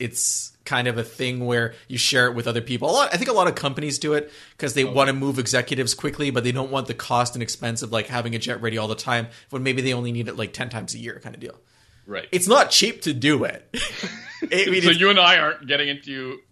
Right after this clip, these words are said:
Speaker 2: into a jet time.
Speaker 1: But it
Speaker 2: timeshare?
Speaker 1: is, it is much cheaper than owning your own. Like, it, it,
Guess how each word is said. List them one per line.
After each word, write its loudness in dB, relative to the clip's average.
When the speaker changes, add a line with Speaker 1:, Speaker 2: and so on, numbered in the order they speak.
Speaker 2:
into -6
a -2
jet -2
time. -4
Speaker 1:
But 6
it -4
Speaker 2:
timeshare? 0
Speaker 1:
is, 2
it 2
is 2
much 2
cheaper 4
than 4
owning 2
your -2
own. 0
Like, 2
it, -6
it, -6